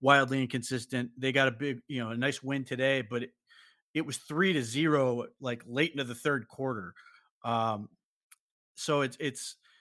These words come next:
you're not really sure what some of these teams are doing. And, and, you know, by the time the Browns play the Packers, which is in six weeks, they may be a completely un-,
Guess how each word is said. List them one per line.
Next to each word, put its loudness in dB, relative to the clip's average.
you're -2
not 8
really 2
sure 2
what 0
some -2
of -2
these -4
teams -4
are -6
doing. 0
And, 0
and, -4
you -2
know, 0
by 4
the -8
time 4
the -2
Browns 2
play 0
the -4
Packers, 0
which -8
is -8
in -4
six 0
weeks, -2
they 2
may 4
be 2
a -2
completely -4
un-, -2